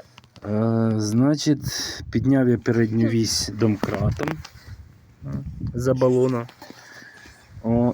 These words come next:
і трошки я здивувався. Ну, як сказати, здивувався, це м'яко сказати. Е, значить, проблема яка у рульовому, що руль гуляє.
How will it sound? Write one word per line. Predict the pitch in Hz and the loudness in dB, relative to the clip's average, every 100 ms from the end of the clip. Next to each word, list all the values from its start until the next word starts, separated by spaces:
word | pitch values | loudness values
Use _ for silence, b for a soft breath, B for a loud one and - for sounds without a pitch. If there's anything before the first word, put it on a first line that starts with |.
| - | 0
і | 110 | -2
трошки | - 120 139 180 - - - - 160 160 135 107 | -2 -2 2 2 0 -4 -6 0 2 2 -2 -2
я | 113 127 139 139 139 139 135 135 - B B - B B B B - | 0 2 2 2 0 0 0 -2 -6 B B -20 B B B B -10
здивувався. | 101 107 135 143 135 98 78 - - - B B B B B B B B B B - | -10 2 4 4 4 0 -2 -10 -12 -16 B B B B B B B B B B -4
Ну, | 131 156 165 156 B B B B B B 92 95 110 117 | -2 2 2 0 B B B B B B -6 -2 2 2
як | 123 120 | 4 2
сказати, | - - 107 101 | -2 -2 0 0
здивувався, | 101 139 135 147 139 139 | 2 4 4 2 0 -6
це | - 147 | -2 0
м'яко | 226 269 - 190 | 2 -2 -2 -2
сказати. | - 160 160 160 - 147 B B B B B B B B B B B - 101 | 0 0 0 0 0 -4 B B B B B B B B B B B -12 -2
Е, | 110 110 110 110 110 | 2 4 4 4 2
значить, | 110 107 143 151 143 - - B B B B - | 0 0 0 0 -2 -4 -10 B B B B -4
проблема | 120 113 156 151 | -2 2 2 2
яка | 127 117 - 123 - B B B | 2 0 0 -2 -4 B B B
у | 127 | 2
рульовому, | 120 120 127 156 165 139 | 4 6 4 2 2 0
що | - 123 | 2 2
руль | 131 127 | 4 4
гуляє. | 120 113 101 92 82 | 4 4 4 2 -2